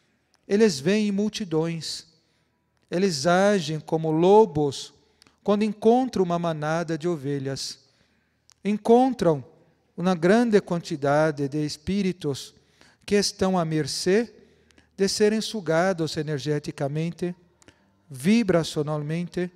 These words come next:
e começam então a criar essas conexões. Em cada uma dessas pessoas,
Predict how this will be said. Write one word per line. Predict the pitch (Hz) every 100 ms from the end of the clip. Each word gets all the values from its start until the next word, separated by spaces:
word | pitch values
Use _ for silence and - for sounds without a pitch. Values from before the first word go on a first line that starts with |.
| _ _ _ _ _ -
e | 185
começam | 233 202 214 240 - 185 175
então | 165 175 185
a | 190
criar | - 165 160 170 165
essas | 196 226 - 208
conexões. | - 175 185 - - 143 135 - - _ _ _ _ _ _ _ _ -
Em | 214
cada | 226 262 240 214
uma | 247 269 247
dessas | 165 156 160 - 151
pessoas, | - 139 - 180 190 156 - -